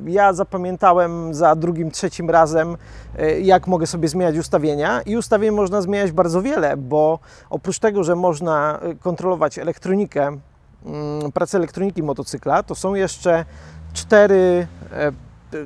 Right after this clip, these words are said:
sposoby, w jakie mogą być pokazywane informacje. I do tego jeszcze możecie sobie ustawiać,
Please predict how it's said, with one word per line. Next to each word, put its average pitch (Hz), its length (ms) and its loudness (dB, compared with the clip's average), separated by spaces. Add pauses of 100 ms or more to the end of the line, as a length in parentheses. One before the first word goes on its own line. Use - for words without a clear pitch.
(500)
sposoby, 147 760 2 (180)
w 156 160 -6
jakie 165 380 4
mogą 160 340 4
być 160 140 -2
pokazywane 165 600 0
informacje. 160 720 -2 (1000)
I 208 60 2
do 170 120 6
tego 170 260 6
jeszcze 160 400 2
możecie 208 380 0
sobie 180 280 2
ustawiać, 175 800 2